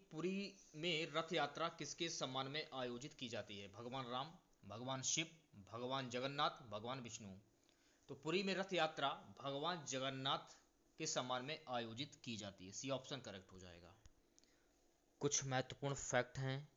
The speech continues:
जो कि आपकी परीक्षा की दृष्टि से काफ़ी इंपॉर्टेंट हैं। देखिए,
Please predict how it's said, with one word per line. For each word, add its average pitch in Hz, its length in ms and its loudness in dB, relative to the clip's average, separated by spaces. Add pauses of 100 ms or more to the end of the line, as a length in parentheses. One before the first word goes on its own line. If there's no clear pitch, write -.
(140)
जो 113 100 -2
कि 110 120 -2
आपकी 117 220 2
परीक्षा 113 400 -2
की 110 140 -4
दृष्टि 110 380 -2
से 117 140 -4
काफ़ी 107 360 0
इंपॉर्टेंट 107 560 -2
हैं। 110 220 -4 (1000)
देखिए, 208 520 10